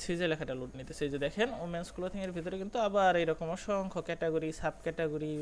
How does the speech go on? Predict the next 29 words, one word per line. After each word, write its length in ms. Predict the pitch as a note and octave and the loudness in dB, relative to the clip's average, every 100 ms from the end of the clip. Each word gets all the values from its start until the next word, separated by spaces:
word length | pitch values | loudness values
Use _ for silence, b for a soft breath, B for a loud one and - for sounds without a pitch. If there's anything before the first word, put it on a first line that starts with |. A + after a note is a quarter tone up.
| D3 B B B B B D#3 | -6 B B B B B 2
এরকম 240 | D#3 D#3+ D#3 | 4 2 2
করা 160 | D#3 D3+ C3+ | 4 4 2
আছে। 140 | - C#3+ | -2 -6
আপনি 120 | D3+ D#3 | -6 -4
পেট 140 | E3+ - | -2 -2
সাপ্লাইয়ের 320 | F3+ F#3 F#3 | -2 0 0
ভিতরে 200 | F3+ G3 G3 | -2 -4 -2
যান, 100 | G3 D#3+ | -2 -2
এইখানেও 260 | E3 D3 D3 | -2 -2 2
করা 140 | D3 C#3+ | 2 2
আছে, 180 | - D3+ D#3 | -2 -6 -4
হোম 140 | D#3+ D#3+ | -4 4
গার্ডেনের 360 | D#3+ D#3+ D#3+ D#3+ | 6 6 4 -2
ভিতরে 180 | D#3+ D3+ D#3 | -2 -2 -2
যান, 100 | E3+ | 0
প্রত্যেকটার 440 | A3 - F#3+ E3+ D3+ | -4 -2 -2 0 0
ভিতরে। 200 | C#3+ - C#3+ | -2 -4 -6
আপনারা 220 | D3+ E3 E3 | -4 -4 -2
চাইলে 200 | F3+ G3 - E3 | -2 -2 -2 -4
এইখানে 240 | D#3+ F3 - G#3 | -2 -6 -4 0
ইমেজ 200 | F#3+ E3 | 0 2
দিয়েও 140 | E3+ D#3 | 2 2
সার্চ 160 | C#3+ C3+ - | 0 -2 -6
করতে 160 | C#3+ C#3+ | -6 -4
পারেন, 140 | C#3 C#3 | -6 -8
এই 60 | D3 | -4
যে 60 | D#3+ | -4
ইমেজ, 200 | C3+ A2+ - - - B B B B B B - - - - - D#3 | -6 -10 -14 -14 -18 B B B B B B -14 -10 -8 -8 -6 -4
দেখেন 200 | E3 | -4